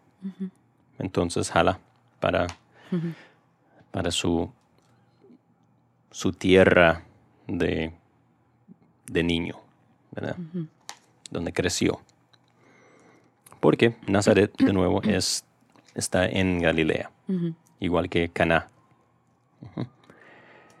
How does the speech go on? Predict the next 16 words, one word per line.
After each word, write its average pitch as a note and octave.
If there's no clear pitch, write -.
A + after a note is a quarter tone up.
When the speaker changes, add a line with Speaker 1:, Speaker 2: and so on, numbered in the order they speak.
Speaker 2:
La G#2+
fiesta F3+
de F#3+
los F3
judíos, G#2+
la G2
de F#2+
los F2+
tabernáculos, E2+
estaba G2+
cerca. -
Ahora, F2+
¿qué -
es F#2
esta G#2
fiesta? D3+